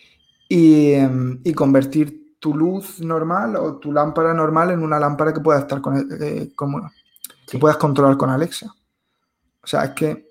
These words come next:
Speaker 1: no es muy complicado, simplemente con un poco de conocimiento y,
Speaker 2: No, nada, nada,
Speaker 1: y
Speaker 2: ni
Speaker 1: tal, te
Speaker 2: conocimientos.
Speaker 1: puedes crear un ecosistema
Speaker 2: Ni
Speaker 1: perfectamente
Speaker 2: con-,
Speaker 1: en casa.
Speaker 2: ni conocimientos. Es muy fácil.
Speaker 1: Un
Speaker 2: Y
Speaker 1: poco
Speaker 2: nada.
Speaker 1: de, quiero decir, con que sepas que tienes esta opción y que puedes hacerlo, pero es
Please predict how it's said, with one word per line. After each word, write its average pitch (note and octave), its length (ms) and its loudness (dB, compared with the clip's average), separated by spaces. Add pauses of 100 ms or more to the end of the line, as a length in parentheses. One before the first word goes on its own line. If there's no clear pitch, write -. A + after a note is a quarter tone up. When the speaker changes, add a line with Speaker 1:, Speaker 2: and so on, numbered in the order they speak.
Speaker 1:
no D#3+ 320 -2
es F3+ 40 -2
muy F#3 240 0
complicado, E3+ 540 0
simplemente D#3+ 440 -2
con D3 120 -2
un C#3 120 -2
poco D3 240 0
de D#3 240 2
conocimiento D3+ 960 -6
y, - 400 -6
Speaker 2:
No, C3 80 -2 (160)
nada, - 0 -
nada, B2 240 0
Speaker 1:
y C3 40 2
Speaker 2:
ni C3+ 60 0
Speaker 1:
tal, - 0 -
te C3+ 100 2
Speaker 2:
conocimientos. A2+ 440 -2
Speaker 1:
puedes D#3+ 160 6
crear D#3+ 200 4
un D3+ 60 -2
ecosistema C#3+ 640 -6
Speaker 2:
Ni - 460 -20
Speaker 1:
perfectamente D3+ 540 -8
Speaker 2:
con-, D#3 80 -8
Speaker 1:
en C#3+ 40 -10
casa. D3 220 -8
Speaker 2:
ni A2+ 80 -6
conocimientos. G#2+ 760 -8 (460)
Es B2 180 -10
muy A2+ 240 -6
fácil. G2+ 320 -12 (520)
Speaker 1:
Un D3+ 180 2
Speaker 2:
Y - 60 0
Speaker 1:
poco E3+ 160 6
Speaker 2:
nada. E3 100 4
Speaker 1:
de, E3 80 -10 (160)
quiero E3 140 4
decir, D3+ 180 2
con C#3 160 0
que C#3 80 0
sepas D3+ 320 -2
que D#3 120 -6
tienes C#3+ 540 -6
esta C#3+ 220 0
opción D3+ 300 -2
y E3 40 0
que D#3 80 0
puedes C#3 240 2
hacerlo, D3+ 400 -2
pero C#3+ 200 -4
es - 60 -6